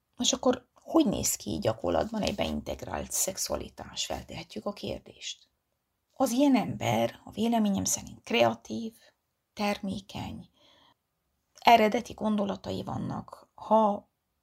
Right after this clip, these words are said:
papról beszélünk, akkor jól prédikál,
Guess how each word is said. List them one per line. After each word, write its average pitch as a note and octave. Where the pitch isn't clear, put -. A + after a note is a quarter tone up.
papról A3
beszélünk, -
akkor -
jól A3+
prédikál, G3